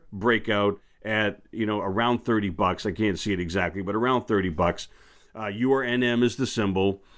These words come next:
and it didn't frankly do much for, for, you know, three, four, five months. Never broke minus fifteen. Um, but, uh, here we are at sixty-one bucks. It's a double, and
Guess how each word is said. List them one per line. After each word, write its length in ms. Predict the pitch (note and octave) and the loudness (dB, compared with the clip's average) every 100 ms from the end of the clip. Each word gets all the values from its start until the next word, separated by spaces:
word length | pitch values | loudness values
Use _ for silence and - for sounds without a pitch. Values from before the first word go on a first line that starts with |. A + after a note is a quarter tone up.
| - - | -20 -8
and 420 | A#2+ A#2+ A#2+ A#2+ | -2 0 0 0
it 120 | B2 | -2
didn't 220 | B2 C#4+ - | -2 -2 0
frankly 320 | G#3+ G3 D3+ | 0 0 -2
do 220 | A2 D3+ | 2 2
much 280 | F3+ F2 - | 2 -4 -4
for, 380 | A#2 A2 G#2 G2+ | 2 2 2 -2
for, 420 | A#2 G#2 G#2 F#2+ | 0 0 0 0
you 120 | A#2 | 0
know, 60 | G#2 | 0
three, 260 | G2 C3+ C#3+ | 0 0 0
four, 260 | C#3+ C3 | 2 2
five 320 | - B2+ A2+ | 2 0 0
months. 380 | A2 C#3 G#2+ - | 2 2 0 -4
Never 240 | G#2+ A#2+ D3 | -2 -2 0
broke 280 | D3 E3 | 2 2
minus 440 | D3 C3+ C#3 C#3 C#3 | 2 0 2 2 0
fifteen. 600 | D#3 C#3+ B2 A2 A2+ A2+ - - - _ | -2 2 2 4 2 -2 -12 -20 -20 _
Um, 600 | A#2+ A#2+ A#2 A2+ A2 F#2+ - _ - - - - - - | -2 0 2 2 0 -2 -6 _ -20 -20 -20 -20 -20 -8
but, 420 | F2 C#3 B2+ - | 0 2 2 -2
uh, 260 | A#2 A#2 A#2 | -4 -2 -4
here 240 | G2+ C#3+ | -2 0
we 160 | F3 E3 | 2 2
are 100 | D3 | 0
at 80 | B2+ | 0
sixty-one 500 | F3 - D3 C3+ B2 | -2 -2 0 2 4
bucks. 240 | D3+ A2 | 2 0
It's 160 | G2+ - | -6 -6
a 40 | |
double, 460 | G2+ D3+ C3 F2 - - - _ | 2 2 2 -2 -6 -16 -20 _
and 460 | C3+ B2 B2 A#2+ | -2 2 2 2